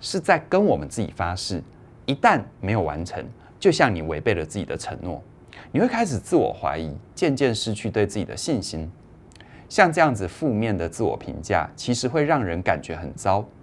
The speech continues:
而且你只要稍微没有觉察，这种负面循环一直轮回，又会变成自我攻击，甚至于常态性的拖延。可相反的，如果你能够把每天做一百个仰卧起坐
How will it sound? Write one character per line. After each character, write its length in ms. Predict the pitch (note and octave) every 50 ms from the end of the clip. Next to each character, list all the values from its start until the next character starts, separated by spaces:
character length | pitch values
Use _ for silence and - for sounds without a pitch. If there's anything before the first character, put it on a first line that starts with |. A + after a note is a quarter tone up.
| - - - - - - - - -
而 140 | - A2 C3
且 240 | - B2+ F#2 - - - G2
你 140 | F#2+ A2+
只 100 | A2 -
要 120 | F2+ F2+ G#2
稍 280 | G#2+ - - D3 D#3
微 160 | E3+ D3+ A2+ F2+
没 120 | F#2 G2
有 120 | G2+ E2+
觉 220 | D2+ - - D2 D#2+
察， 320 | - - - C#2 - G#2 - - - - - -
这 120 | - B3 G3
种 180 | - G#2 D2+ D2
负 220 | - - - E3
面 220 | B2+ C3 B2+ A2
循 240 | G2+ - - E2 F#2
环 220 | G2 F#2+ D#2 D#2 D#2 -
一 80 | -
直 140 | F2+ - F#2 D#2
轮 260 | D#2 D#2 D2+ E2+ G2
回， 260 | - E2+ D2 D2 F#2 G2+ - - - - - - -
又 140 | - F#3 F3+
会 200 | D#3 D#3 F3 C#3+
变 360 | - - - - A3 F3+ B2
成 240 | G2+ - - D#2 D2+
自 140 | - - B2+
我 140 | G#2 C#2 B1+
攻 260 | - - D#2 E2 F2
击， 220 | - - G#1+ A#1 - - - - - - -
甚 260 | - - - D#3 A#2+
至 140 | A#2 B2 G#2
于 60 | F2+
常 300 | - - - - E2 E2
态 200 | - - G#2+ F2+
性 200 | F2 - G2 E2+
的 140 | D2+ C#2+ A#1 - -
拖 240 | - - D#2+ D#2 E2
延。 160 | E2 - - G#2+ - - - - - - - - - - - - - - - - - - - - - -
可 100 | - G2+
相 240 | F2 - G#2+ A2 G#2+
反 180 | G#2 B1+ B1+ -
的， 120 | - C2 - - - - - - - - - - - - - - - -
如 180 | - B2 G3+ B3
果 220 | - B2+ F#2 - -
你 120 | F#2 F#2+
能 260 | F2 E2+ E2 E2+ A2
够 320 | B2+ - E3+ C#3 - - - -
把 120 | G2 F#2+
每 280 | G#2+ B2+ B2 F#2 B1 -
天 320 | - - G#2+ G2 G2 G#2+
做 260 | G#2+ - C#3 A#2 - - -
一 80 | G3
百 200 | - - F2+ D2+
个 140 | D2 - F2
仰 180 | E2+ D#2+ D#2 E2
卧 140 | G#2+ G#2
起 180 | F#2+ - - -
坐 360 | - - - G2+ F2 D#2 -